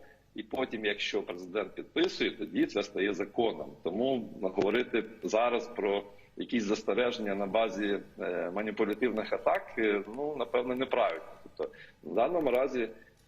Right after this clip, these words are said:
е, напевно, м, коректніше, логічніше брати за основу, е, те, що особисто я, як автор ініціативи, е, вклав якийсь зміст, я говорю, що я вклав в цей законопроект, а не те, що хтось там, е,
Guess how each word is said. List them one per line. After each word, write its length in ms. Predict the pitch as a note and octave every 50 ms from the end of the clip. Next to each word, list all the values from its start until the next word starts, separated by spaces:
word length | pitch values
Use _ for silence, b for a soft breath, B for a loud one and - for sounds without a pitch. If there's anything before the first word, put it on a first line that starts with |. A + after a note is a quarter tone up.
| -
е, 160 | - F2 F2+ F2+ E2+ E2+ F#2
напевно, 360 | G2 F#2+ - A2+ A#2 A#2 A2+
м, 960 | G#2 - - - - - _ _ _ _ - - - F#2+ F#2+ G2 E2 E2+ G2 - - -
коректніше, 560 | - G#2 G#2+ B2+ C3 - - B2 - - A2+ G2+
логічніше 760 | G#2 G#2+ A2 C3 B2+ - - A#2 G2 - - G#2+ G#2+ G2+ F#2+
брати 380 | F#2+ G#2 A#2 A#2+ A#2 - A#2
за 120 | G#2 G#2 A2
основу, 720 | A2 A2 - - A#2+ A#2+ A2+ G#2+ G#2 G#2+ G#2 G#2 G2+ G2+ - B B B B B - -
е, 140 | - - - - -
те, 260 | - B2 B2 B2 - -
що 340 | - - - - B2+ A2+ G#2+
особисто 560 | - A#2+ A#2 - B2+ A2+ A#2+ C3 - - A2+
я, 260 | A2 A2+ C#3+ D#3 C#3+ G2
як 320 | F2+ F#2 F2+ - - -
автор 360 | E2 F#2+ G2+ - - G2+ F#2
ініціативи, 760 | F#2+ G2 - - - - - C#3 D3 B2+ G#2+ F#2+ F2 E2 - -
е, 40 | - F2+ D#2+ F2 E2+ D#2+ D#2+ - -
вклав 360 | - - A#2+ A2+ A2+ G#2 G#2
якийсь 260 | G2+ G#2 - B2 G2
зміст, 360 | F2+ A2+ B2+ C#3 C3 - - G#2+
я 160 | A#2 C#3 -
говорю, 360 | - G#2 G#2 G2 E2+ - -
що 160 | - - G2+
я 80 | F2+ F2+
вклав 420 | F2+ - - G2 G2 F2+ E2 - -
в 40 | -
цей 100 | F#2+ E2+
законопроект, 580 | E2+ F2+ - F#2+ F2+ F2 - C3 D3+ - -
а 60 | G#2+ G2+
не 120 | G2+ F#2+
те, 160 | G2 C3 C3
що 160 | - - G2+ F#2+
хтось 260 | - - A#2 A2+ -
там, 200 | - - G2+ G2+ - B B B B B B -
е, 140 | - D2